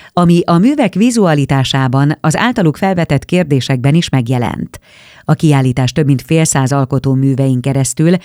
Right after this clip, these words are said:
a különböző médiumok, festészet, objekt, fotó, print, videó és kismértékben a számítógép alapú művészet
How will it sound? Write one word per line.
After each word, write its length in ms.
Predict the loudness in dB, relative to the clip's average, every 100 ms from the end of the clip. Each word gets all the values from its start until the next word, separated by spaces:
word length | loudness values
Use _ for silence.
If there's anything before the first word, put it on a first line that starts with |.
| -10 -20 -18 -4
a 140 | -2
különböző 480 | 2 2 2 4 2
médiumok, 760 | 2 2 2 2 2 0 -2 -18 -20 -14
festészet, 800 | 0 0 2 0 2 0 -2 -4
objekt, 520 | -2 0 2 0 -2 -2
fotó, 400 | 0 0 0 0
print, 400 | 2 0 0 0
videó 540 | 0 2 2 2 2 -4 -20 -20 _
és 200 | -2 -2
kismértékben 600 | -2 -2 -2 0 0 2
a 60 | 0
számítógép 580 | 0 0 0 0 0 0
alapú 300 | 0 0 -2
művészet 640 | 0 0 0 0 -2 -4